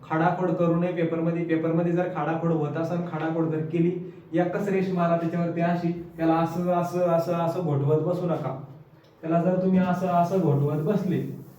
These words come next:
तर काय होईल की तुमचे नक्कीच तिथं मार्क जाईल. आणि पूर्ण पेपर पाहा ना अगोदर, ते तिथली तुमची सिली मिस्टेक बघा. बरोबर? पण सुटसुटीतल्या खाडाखोड होऊ देऊ नका,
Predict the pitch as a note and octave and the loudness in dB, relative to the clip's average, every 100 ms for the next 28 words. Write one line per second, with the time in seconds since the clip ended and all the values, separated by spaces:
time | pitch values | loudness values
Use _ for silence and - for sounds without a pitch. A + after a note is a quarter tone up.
0 | - - - E3+ F3 F3+ E3 F3 F3 - | -20 -20 -18 -10 -4 0 2 2 0 -4
1 | - - - - - - - - - - | -14 -20 -20 -20 -20 -20 -20 -20 -20 -20
2 | - - - - _ - - E3+ G3+ G3+ | -20 -20 -20 -20 _ -20 -12 -8 -6 -4
3 | G3+ G3 G#3 - G3+ F3+ E3+ D#3+ D#3+ F3 | -4 -2 -4 -4 -4 -2 0 0 0 -2
4 | - - - D#3 D3 F#3 G#3 G3+ G3 G3 | -4 -12 -8 -6 -2 0 2 2 0 -2
5 | G3+ G3+ F#3+ F#3+ F#3 F3+ F3 F3+ - F#3+ | -2 -2 -2 -2 -2 -2 -4 -6 -8 -8
6 | G3 F#3+ F#3+ - D#3 D#3+ D#3+ - D#3+ D3+ | -6 -4 -4 -2 0 2 0 -2 -4 -2
7 | - - - D#3+ E3 F3 - - E3+ E3 | -4 -6 -8 -4 -2 -2 -6 -8 -4 0
8 | F3 F3+ F3 E3 F3 F#3 - - - D#3+ | 0 0 -2 0 0 0 -4 -14 -2 2
9 | F3 F#3+ F3+ D#3 D#3 D#3 D#3 D#3 | 2 2 2 2 2 0 -2 -4